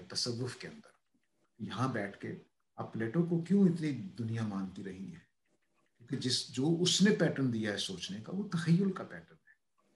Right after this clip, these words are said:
ये कायनात का एक आलम मिसाल है, मैं साजिद एक कामिल तरीन इंसान है जिसका मैं एक नाकिस इमेज हूँ, आप उसका एक नाकिस इमेज हैं, और ये पूरी दुनिया में जो अब ये तसव्वुरात हैं आप बनाते चले जाएं।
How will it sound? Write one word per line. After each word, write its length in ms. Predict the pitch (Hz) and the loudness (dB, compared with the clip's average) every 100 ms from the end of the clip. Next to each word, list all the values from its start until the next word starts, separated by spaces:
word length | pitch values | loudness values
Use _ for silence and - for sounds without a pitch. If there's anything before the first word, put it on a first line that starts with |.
| _ | _
ये 140 | 117 117 | -4 -2
कायनात 460 | 107 104 107 107 - | -2 -4 -4 -6 -6
का 100 | 101 | -6
एक 200 | 95 92 | -4 -4
आलम 300 | 95 98 98 | -6 -4 -6
मिसाल 420 | 92 - 95 95 | -6 -6 -6 -8
है, 280 | 87 90 90 _ _ _ _ - | -10 -12 -16 _ _ _ _ -14
मैं 340 | 98 98 107 101 | -6 -2 -2 -2
साजिद 520 | - 95 95 95 - _ _ _ _ | -4 -6 -4 -6 -8 _ _ _ _
एक 240 | 110 104 - - | -8 -8 -12 -8
कामिल 380 | 107 120 123 113 | -4 0 0 0
तरीन 300 | 117 131 120 | -2 0 0
इंसान 440 | 95 - 95 98 | -2 -4 -4 -4
है 220 | 85 90 87 | -6 -8 -8
जिसका 280 | 95 - 95 | -10 -8 -6
मैं 180 | 95 92 - _ _ _ _ | -4 -6 -12 _ _ _ _
एक 200 | 98 87 | -14 -10
नाकिस 440 | 104 98 - - 98 | -8 -8 -6 -6 -4
इमेज 280 | 101 95 90 | -4 -6 -10
हूँ, 140 | 85 - _ _ _ _ | -10 -16 _ _ _ _
आप 220 | 95 95 98 | -6 -6 -6
उसका 220 | - 95 | -8 -8
एक 120 | 95 | -8
नाकिस 420 | 101 90 - 95 92 | -8 -8 -8 -8 -6
इमेज 280 | 95 - - | -6 -6 -8
हैं, 80 | |
और 160 | 95 98 | -8 -8
ये 120 | 101 | -8
पूरी 360 | 95 - 120 110 | -10 -6 -4 -4
दुनिया 300 | 98 101 104 | -4 -6 -8
में 140 | 98 | -10
जो 100 | 95 98 - - _ | -10 -10 -14 -20 _
अब 120 | 120 156 | -6 -2
ये 80 | 165 - _ _ | -2 -4 _ _
तसव्वुरात 540 | - - 190 139 160 160 | -10 -8 -8 -6 -6 -6
हैं 60 | |
आप 120 | 135 117 | -6 -6
बनाते 300 | 123 139 165 | -6 -4 -6
चले 220 | - 165 | -6 -6
जाएं। 160 | - | -8